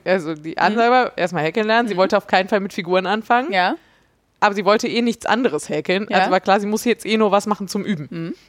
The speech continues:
Speaker 1: Und dann hat sie am Anfang also Luftmaschen gehäkelt und dann hab ich ihr gezeigt, wie man wendet und dann,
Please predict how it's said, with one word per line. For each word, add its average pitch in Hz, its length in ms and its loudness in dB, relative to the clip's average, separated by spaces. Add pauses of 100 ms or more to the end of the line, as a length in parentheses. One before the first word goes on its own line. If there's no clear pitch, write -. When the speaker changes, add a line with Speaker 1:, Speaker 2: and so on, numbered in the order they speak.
Speaker 1:
Und 185 40 -8
dann 170 160 0
hat 175 140 -4
sie 170 80 2
am 151 80 0
Anfang 151 260 -2
also 147 200 0
Luftmaschen 214 480 -2
gehäkelt 277 480 2
und 180 100 -4
dann 180 160 2
hab 175 120 2
ich - 100 -8
ihr 160 80 -4
gezeigt, 165 320 -2
wie 160 60 -2
man 156 180 -2
wendet 185 320 0
und 170 120 -2
dann, 165 280 -2